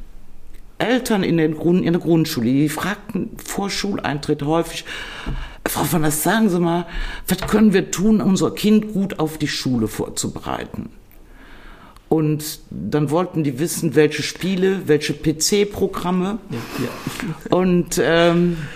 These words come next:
Speaker 1: welche Kurse, Chinesisch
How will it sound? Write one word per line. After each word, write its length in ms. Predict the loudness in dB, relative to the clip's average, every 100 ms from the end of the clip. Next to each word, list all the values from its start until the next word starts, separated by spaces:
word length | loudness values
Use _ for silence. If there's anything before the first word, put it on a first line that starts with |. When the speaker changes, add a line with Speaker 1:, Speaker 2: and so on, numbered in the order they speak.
| -14 -14 -16 0
Speaker 1:
welche 280 | 2 2 -2
Kurse, 680 | 2 4 4 4 2 2 -2 -10 -14 -12 -12 -14 -12 -12 -12 -12 -16 -18 -8
Chinesisch 880 | -4 0 4 6 4 4 -2 -4 -6